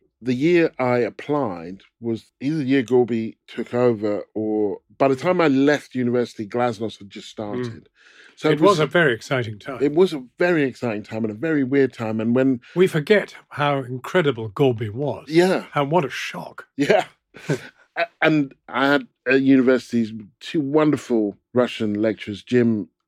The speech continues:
Speaker 1: uh, Halliday and Elena Crosby. And I remember Jim, when we started, saying it used to be really easy to interpret a Russian, you know, a Soviet speech.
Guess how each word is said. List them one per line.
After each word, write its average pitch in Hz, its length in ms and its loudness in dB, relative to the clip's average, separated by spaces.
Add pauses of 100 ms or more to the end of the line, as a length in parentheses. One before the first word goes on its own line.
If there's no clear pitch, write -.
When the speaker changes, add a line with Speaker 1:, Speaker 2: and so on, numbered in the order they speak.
Speaker 1:
uh, 104 200 -6
Halliday 104 520 -2
and 98 120 -4
Elena 104 280 -2
Crosby. 101 460 -6
And 98 260 -8 (280)
I 123 100 0
remember 123 920 2 (480)
Jim, 117 540 0 (340)
when 113 200 0
we 113 80 -2
started, 127 880 -4
saying 107 460 -4 (420)
it - 80 0
used 147 400 -2
to 131 60 -4
be 117 160 2
really 120 500 2
easy 92 760 -6 (260)
to 110 160 -8
interpret 98 560 -10 (140)
a 98 60 -12
Russian, 92 540 -14 (720)
you 107 100 -8
know, 95 80 -6
a 104 100 -12
Soviet 104 520 -2 (180)
speech. - 580 -10